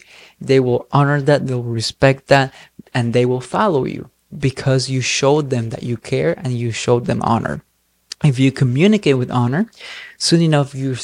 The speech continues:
you, you will create a culture of honor where everyone will be communicating with each other and showing honor. And, and that is the beauty of, of being a leader, is that, like I said,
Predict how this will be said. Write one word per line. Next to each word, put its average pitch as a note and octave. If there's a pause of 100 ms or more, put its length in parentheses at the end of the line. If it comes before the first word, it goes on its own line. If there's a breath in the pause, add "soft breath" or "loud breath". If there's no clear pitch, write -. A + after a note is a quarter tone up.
(120)
you, C3
you C#3
will C#3
create B2
a C#3
culture C3+
of C#3
honor F#3+ (280 loud breath)
where -
everyone C#3+
will C3
be C3
communicating B2 (240 loud breath)
with C#3+
each D#3
other B2 (520)
and A#2+
showing A2+
honor. - (540 loud breath)
And, A#2+
and B2
that C3
is F#3
the D3+
beauty C3 (460 soft breath)
of, A#2
of A#2
being C3
a A#2
leader, C3 (260)
is B2+
that, B2
like B2
I B2+
said, C#3